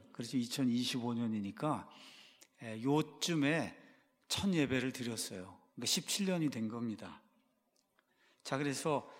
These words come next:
사랑 침례교회를 방문하-, 아, 이제 제가 이제 개척을 다시 하면서 오후 시간에는, 예, 그동안 하지 못했던 거를 했어요. 첫 번째 교회 할 때, 예, 그게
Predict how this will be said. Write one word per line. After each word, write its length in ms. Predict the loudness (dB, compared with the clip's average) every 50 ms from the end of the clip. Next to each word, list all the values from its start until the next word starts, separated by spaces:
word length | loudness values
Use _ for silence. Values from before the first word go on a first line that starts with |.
| -20 -18 -12
사랑 340 | -10 -4 0 0 2 2 0
침례교회를 600 | 0 0 0 2 2 2 2 2 2 2 2 0
방문하-, 460 | 0 0 0 2 2 2 2 0 0
아, 60 | 2
이제 260 | 4 4 4 4 2 2
제가 360 | 2 2 2 2 2 0 -2 -4 -4
이제 340 | -4 -2 0 0 0 -2 -2 -6 -18 -20 -20 _ _
개척을 400 | -2 -2 0 2 2 2 2 2
다시 240 | 2 2 0 0 0
하면서 800 | -2 0 0 2 4 4 4 2 0 0 0 0 0 0 -2 -6 -16 -20 -20 -20 -20 -20 -20 -20 -20 _ -2
오후 280 | 2 4 6 6 6 6
시간에는, 800 | 4 4 4 4 4 4 4 2 0 0 -2 -2 -2 -2 -4 -6 -8 -14 -20 -20 -20 -20 -20 -20 -20 -20 _ -10 -8
예, 80 | -6
그동안 320 | -4 -2 2 6 6 6 6
하지 200 | 6 2 2 4
못했던 500 | 4 4 4 2 0 0 0 0 -2 0
거를 340 | 0 -2 -2 -2 -2 -4 -4
했어요. 500 | -4 -4 -4 -4 -2 -2 -4 -4 -6 -8 -12 -18 -18 -12
첫 180 | -12 -12 -8 -4
번째 300 | -2 -2 -2 -2 -4 -4
교회 240 | -2 0 0 2 2
할 160 | 0 0 -2
때, 280 | -4 -4 -4 -4 -4 -6 -12 -20 -20 -20 -20 -20 -20 -20 _ _ -8 -8
예, 120 | -8 -6
그게 380 | -4 -4 -2 0 0 0 -2